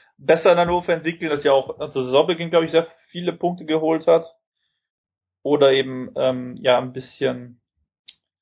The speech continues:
bisschen instabiler werden. Und wenn sie es vier vier zwei nutzen, wie genau sie das interpretieren. Also,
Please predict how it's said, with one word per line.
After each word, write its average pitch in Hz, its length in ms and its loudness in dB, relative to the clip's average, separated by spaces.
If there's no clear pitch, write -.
bisschen - 260 -10
instabiler 143 560 2
werden. 135 280 4
Und 127 100 -4
wenn 135 140 2
sie 151 140 -6
es 143 100 -6
vier 147 140 0
vier 143 160 -4
zwei 135 200 4
nutzen, 139 360 -6
wie 139 100 -10
genau 127 300 2
sie 127 100 -8
das 127 160 -8
interpretieren. 127 640 -8
Also, 123 360 -6